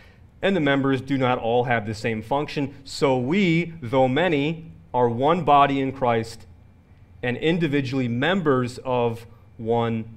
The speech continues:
another." So the first thing we see of what it looks like to be a living sacrifice, the first thing of what we see of what it looks like to have a renewed mind is that we see ourselves rightly. As a believer in Jesus Christ, we need to have an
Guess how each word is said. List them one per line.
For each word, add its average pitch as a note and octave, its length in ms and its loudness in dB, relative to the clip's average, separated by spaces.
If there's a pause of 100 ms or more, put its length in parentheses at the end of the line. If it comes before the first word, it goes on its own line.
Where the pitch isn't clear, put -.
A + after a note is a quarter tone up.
(380)
another." B2+ 480 2
So - 120 -8
the C#3 80 -2
first G3 340 2
thing E3 400 0
we C3 160 -2
see G3 340 -4
of C3+ 140 2
what C3+ 160 2
it C3+ 100 -4
looks E3 280 -4
like C#3 200 -2
to C3+ 80 -8
be C#3+ 120 -4
a E3+ 60 0
living D#3+ 300 -2
sacrifice, C3 640 -2
the - 80 -10
first - 280 -2
thing F3 140 -2
of C#3+ 80 -2
what D3 140 2
we C3+ 120 -4
see F3 380 -4 (220)
of C3 120 -2
what D3+ 120 4
it D3+ 60 0
looks D3+ 260 -2
like C3+ 200 -2 (400)
to D3+ 220 -4
have C#3+ 240 0
a C3+ 40 -2
renewed C3 380 0
mind C3+ 360 -2
is B2+ 220 -8
that A#2+ 200 -2
we B2 140 -6
see F3 420 -2
ourselves G#2+ 840 -4 (500)
rightly. C3+ 480 -2 (1000)
As C#3+ 220 0
a F#3 60 0
believer D3+ 520 0
in C3 80 0
Jesus C3+ 360 -4
Christ, B2 380 -4
we B2+ 160 -6
need C3 220 -4
to C3 80 -6
have A2 400 -4 (260)
an C3+ 140 -6